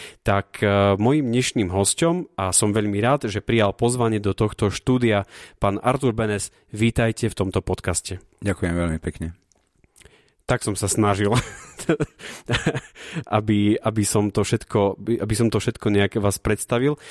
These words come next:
Speaker 1: Ale poďme teraz, ako po poriadku, aby tí, ktorí vás náhodou nepoznajú, a myslím si, že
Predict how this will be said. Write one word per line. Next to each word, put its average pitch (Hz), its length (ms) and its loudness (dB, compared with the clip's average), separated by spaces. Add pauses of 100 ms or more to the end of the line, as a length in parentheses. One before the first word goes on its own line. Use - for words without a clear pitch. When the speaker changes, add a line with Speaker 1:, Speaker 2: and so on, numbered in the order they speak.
(220)
Speaker 1:
Ale 120 160 0
poďme 175 240 0
teraz, 127 320 0
ako 110 320 0
po 113 240 0
poriadku, 110 560 0
aby 101 400 -2
tí, 123 320 0
ktorí 117 240 0
vás 101 240 0
náhodou 120 480 2
nepoznajú, 110 720 2
a 98 160 -2
myslím 107 400 0
si, - 160 0
že 98 240 2